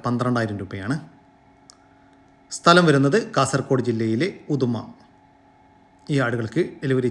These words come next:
ചാർജിൽ all കേരള ഡെലിവറി സൗകര്യം ലഭ്യമാണ്. തീറ്റയും വെള്ളമുടിയും എല്ലാം തുടങ്ങിയ ഒരു ക്രോസ് ബീഡ് പെണ്ണാട്ടുംകുട്ടി വിൽപ്പനക്ക്. ഏകദേശം ബോഡി വെയിറ്റ് ഒരു പത്ത് കിലോ വരുന്നുണ്ട്. തൂക്കി നോക്കിയിട്ടില്ല,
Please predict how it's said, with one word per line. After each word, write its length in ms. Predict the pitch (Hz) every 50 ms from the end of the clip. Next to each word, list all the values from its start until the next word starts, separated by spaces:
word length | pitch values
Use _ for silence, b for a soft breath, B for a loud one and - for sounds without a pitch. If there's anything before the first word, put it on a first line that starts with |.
| - -
ചാർജിൽ 340 | 123 117 117 113 113 139 156 147 - -
all 120 | 127 117 110 110 -
കേരള 260 | 117 110 110 117 135 175 - - -
ഡെലിവറി 300 | 135 123 123 123 120 113 107 -
സൗകര്യം 360 | 117 101 110 113 113 175 - - - - -
ലഭ്യമാണ്. 520 | 135 135 - - 113 101 98 95 - - - - - - _ _ _ _ _ _ _ - - - - _ _ _ _ _ _ _ _ _ _ _ _ -
തീറ്റയും 300 | 196 - 196 202 208 202 180
വെള്ളമുടിയും 380 | 165 165 165 165 156 156 160 151
എല്ലാം 160 | 147 147 147 147
തുടങ്ങിയ 320 | 139 123 123 127 127 139 170 175 - -
ഒരു 100 | 160 143 139 -
ക്രോസ് 300 | 139 139 139 135 - -
ബീഡ് 180 | - 143 139 139 -
പെണ്ണാട്ടുംകുട്ടി 480 | 123 117 117 113 110 117 107 107 104 110 110
വിൽപ്പനക്ക്. 420 | 107 - - 117 117 120 - 190 190 - - - - _ _ _ _ _ _ _ _ _ _ _ _ _ _ _ _ _ _ _ _ _ _ _ _ _ _ _ _ _ _ _ _ _ _ _ - -
ഏകദേശം 340 | 139 139 135 139 - 170 180 185 151
ബോഡി 180 | 139 135 131 135 131
വെയിറ്റ് 260 | 139 135 135 - 170 190 185 151
ഒരു 80 | 143 - -
പത്ത് 260 | 135 - - - - 156
കിലോ 140 | 151 139 143 160 156 - -
വരുന്നുണ്ട്. 400 | 131 117 117 117 110 107 110 190 - - - - - _ _ _ _ _ _ _ _ _ _ _ _ _ _ _ _ _ _ _ _ _ _ _ _ _ _ _ _ _
തൂക്കി 240 | - 147 131 139 - 160
നോക്കിയിട്ടില്ല, 360 | 151 139 147 120 127 117 117